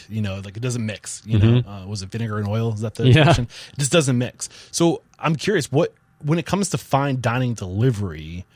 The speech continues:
Speaker 1: what are some of the extreme things you're seeing people do to, like, really communicate fine dining? Like, what are the, like, what does fine dining delivery look like? If you just give one example before we move on to f-, feedback.
Speaker 2: Yeah, to,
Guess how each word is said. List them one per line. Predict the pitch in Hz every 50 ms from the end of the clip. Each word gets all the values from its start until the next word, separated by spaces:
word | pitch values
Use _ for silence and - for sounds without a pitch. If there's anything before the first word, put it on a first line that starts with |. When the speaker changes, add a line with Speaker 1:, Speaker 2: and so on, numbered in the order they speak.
| _ _ _ _ _ _ _ _
Speaker 1:
what | - 107 110 107 120 139
are | 156
some | - - 165
of | 160
the | 147 147
extreme | 131 117 - - - 131 123 117
things | 107 120 120 110 98
you're | 104 104
seeing | - - 101 101
people | - 107 - 95 87
do | 85 - 101 98 92
to, | 90 98
like, | 95 95 95 90 90 -
really | 101 107 104 98 98 92 87 - - _ _ _ _ _ _ _ _ _ _ - - -
communicate | - 120 110 107 110 110 107 104 - - 101 95 92 92 90 - - _ _ _ _ _ _ _ _ _
fine | _ - - - 110 98 95 98 98
dining? | 92 92 92 90 76 71 76 - - _ _ _ -
Like, | 98 92 85 85 -
what | - 101 104 120 117
are | 120 117
the, | 113 117
like, | 104 110 -
what | 131 143
does | 147 135 -
fine | - - 127 123 127 120
dining | 113 110 113 113 110
delivery | 104 98 98 98 95 95 87
look | 82 87 90 -
like? | - -
If | -
you | 110
just | 113 - -
give | 113 104 - -
one | 117 120 117 117
example | 117 107 98 107 107 95 - 90 90
before | 90 - - 95
we | 90 87
move | 90 92 85
on | 82 71 73 85
to | - - 82
f-, | 73 _ _ - -
feedback. | - 82 78 - - - - _ _ _ _ - _ _ - _ - _ _ _
Speaker 2:
Yeah, | - - 156 170 143 120
to, | - 135